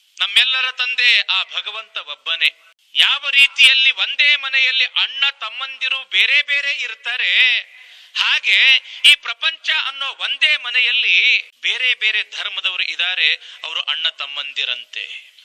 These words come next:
ಒಂದು ಕುಟುಂಬದ ವ್ಯವಸ್ಥೆ ಯಾವ ರೀತಿಯಾಗಿ ಸಹಬಾಳ್ವೆಯ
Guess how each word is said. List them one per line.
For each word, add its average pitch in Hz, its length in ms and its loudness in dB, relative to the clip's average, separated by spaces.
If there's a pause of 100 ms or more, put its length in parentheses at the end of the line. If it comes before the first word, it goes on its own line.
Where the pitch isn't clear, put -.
(180)
ಒಂದು 254 260 -2
ಕುಟುಂಬದ 302 600 -6 (100)
ವ್ಯವಸ್ಥೆ 262 640 0
ಯಾವ 240 340 0
ರೀತಿಯಾಗಿ 262 920 2 (260)
ಸಹಬಾಳ್ವೆಯ 269 1040 0